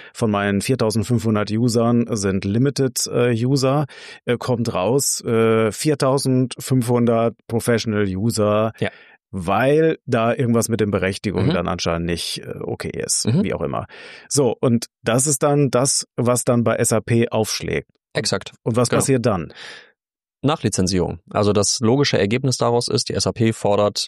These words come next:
Speaker 2: ne, wenn du, wir bleiben mal bei diesem Beispiel, viertausendfünfhundert User und du hattest vorher fünfhundert Professional-Lizenzen und jetzt sind auf einmal alle viertausendfünfhundert in Professional klassifiziert, wäre natürlich die erste Aussage von der S A P, alles klar, bitte hier viertausend mal Professional nachkaufen.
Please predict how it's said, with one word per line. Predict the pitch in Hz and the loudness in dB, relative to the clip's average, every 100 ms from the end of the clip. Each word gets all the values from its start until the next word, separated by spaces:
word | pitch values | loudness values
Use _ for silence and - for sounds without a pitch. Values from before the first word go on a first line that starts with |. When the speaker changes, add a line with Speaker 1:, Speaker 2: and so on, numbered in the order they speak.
| - | -2
Speaker 2:
ne, | 101 | 0
wenn | 95 | 2
du, | 92 | 0
wir | - 107 98 95 95 | -2 -2 0 2 2
bleiben | 101 | 2
mal | 101 | 2
bei | 95 | 2
diesem | 92 95 | 0 0
Beispiel, | 104 - 104 | 0 -2 -4
viertausendfünfhundert | 104 98 95 101 - 95 101 | -2 0 0 -2 0 0 2
User | 131 127 | 2 2
und | 110 | 2
du | 95 | 0
hattest | 95 92 | -2 -4
vorher | - 95 90 92 | -2 0 0 -2
fünfhundert | - 131 143 120 | -2 0 0 -2
Professional-Lizenzen | - 123 123 120 117 - 120 - 127 | 0 0 0 2 2 2 0 2 0
und | - 101 | 2 2
jetzt | 92 | 2
sind | 95 | 0
auf | 92 | 0
einmal | 95 92 90 | 0 0 0
alle | 95 92 | -2 -2
viertausendfünfhundert | 104 - 92 95 - 98 123 127 143 - - - - - - - | -2 -2 -2 -2 -2 -2 0 0 0 -4 -14 -16 -14 -16 -8 -2
in | 113 | 0
Professional | 117 123 113 113 | 2 0 0 0
klassifiziert, | - 113 117 107 - 123 127 - _ | 0 -2 0 -2 0 0 0 -6 _
wäre | - 101 | -2 0
natürlich | 95 95 98 | 2 0 0
die | 98 | 0
erste | 95 - - | 0 0 0
Aussage | 107 - 120 120 127 127 - | 0 0 0 0 0 -2 -8
von | - 95 | -4 -2
der | 92 | 0
S | 90 | 0
A | 98 | 0
P, | 117 139 165 - - _ | 0 0 -2 -14 -20 _
alles | - 92 - | -4 -4 -2
klar, | 110 135 151 - | 0 0 0 -2
bitte | - 117 113 | -2 2 2
hier | 107 107 107 107 | 2 2 2 0
viertausend | - 113 104 98 98 95 | -4 -4 0 2 2 2
mal | 92 | 0
Professional | - - 95 - 98 | -2 -2 -2 0 2
nachkaufen. | 95 85 - - - 127 | 2 0 -2 -6 -6 -12